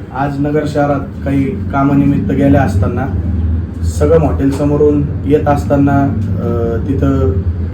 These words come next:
काही गुंड प्रवृत्तीच्या नेत्याच्या कुत्र्यांकडून माझा पाठलाग करण्यात आला, त्याच्या त्या पगारी कार्यकर्त्यांकडून. त्यांनी माझा पाठलाग केला. यश पॅलेस चौकात त्या ठिकाणी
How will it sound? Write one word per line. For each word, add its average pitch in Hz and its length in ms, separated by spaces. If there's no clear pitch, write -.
काही 135 460
गुंड 165 220
प्रवृत्तीच्या 147 720
नेत्याच्या 147 500
कुत्र्यांकडून 147 580
माझा 135 240
पाठलाग 147 440
करण्यात 127 380
आला, - 160
त्याच्या 117 200
त्या - 100
पगारी 135 260
कार्यकर्त्यांकडून. - 960
त्यांनी 160 320
माझा 151 240
पाठलाग 156 400
केला. 147 380
यश 147 200
पॅलेस 151 380
चौकात 147 320
त्या - 340
ठिकाणी 143 540